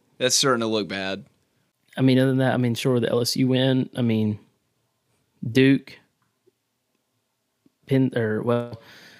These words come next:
Speaker 1: But Duke's
Speaker 2: it was
Speaker 1: one of
Speaker 2: not a
Speaker 1: those
Speaker 2: close game. I mean, I know there was, like, some weirdness in the, in the slow start, maybe, but
Speaker 1: Duke's one of those that, like, if, if Riley Leonard plays the whole game, that might end up different.
Speaker 2: Yeah.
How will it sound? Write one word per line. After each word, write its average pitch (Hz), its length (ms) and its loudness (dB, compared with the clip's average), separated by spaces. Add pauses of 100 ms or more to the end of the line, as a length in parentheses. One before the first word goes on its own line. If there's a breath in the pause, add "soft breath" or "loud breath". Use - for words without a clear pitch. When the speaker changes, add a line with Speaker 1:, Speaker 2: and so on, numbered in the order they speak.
(140 loud breath)
Speaker 1:
But 139 180 0
Duke's 143 260 4
Speaker 2:
it - 20 0
was - 100 4
Speaker 1:
one 196 60 4
of 185 60 2
Speaker 2:
not 170 40 4
a 160 40 4
Speaker 1:
those 156 140 2
Speaker 2:
close 135 240 4
game. 117 300 2
I 117 60 2
mean, 120 220 2
I 120 40 2
know 120 140 2
there 123 120 2
was, 117 180 -2
like, 113 180 -4
some 113 180 -4
weirdness 113 420 -2
in 107 120 -6
the, 113 180 -10 (120)
in 113 160 -4
the 107 60 -8
slow 113 200 -2
start, 123 300 -2
maybe, 107 280 -4
but 104 280 -8 (180)
Speaker 1:
Duke's 160 300 0
one 226 120 -2
of 160 100 0
those 127 300 2
that, 131 120 -2
like, 131 260 -2
if, - 260 -12
if - 160 -20
Riley 139 240 -6
Leonard 185 300 -4
plays 175 260 -4
the 180 60 -8
whole 180 140 -6
game, 165 320 -4
that 175 120 -8
might 185 280 -10 (120)
end 170 220 -6
up 208 220 -6
different. 107 400 -12 (1600)
Speaker 2:
Yeah. 143 280 -2